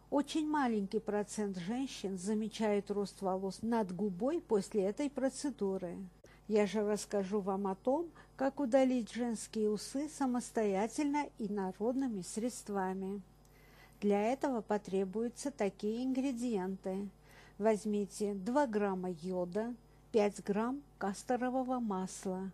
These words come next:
тридцать грамм спирта и пять грамм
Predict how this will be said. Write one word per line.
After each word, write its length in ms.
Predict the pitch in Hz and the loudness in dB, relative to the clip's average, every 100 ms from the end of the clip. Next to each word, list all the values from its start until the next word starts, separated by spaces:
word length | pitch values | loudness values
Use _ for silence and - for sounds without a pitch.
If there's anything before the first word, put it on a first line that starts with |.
| - - - | -12 -20 -12
тридцать 520 | - 226 220 - 180 190 | -2 0 0 -6 -6 -2
грамм 380 | 196 190 175 | 0 0 -2
спирта 720 | - - - 190 180 - 277 311 - - - - | -8 -10 -6 -4 -4 -2 -2 -2 -8 -20 -14 -6
и 80 | 208 | -4
пять 400 | - 190 185 - | 0 0 0 -4
грамм 360 | 180 202 262 | -4 -2 -4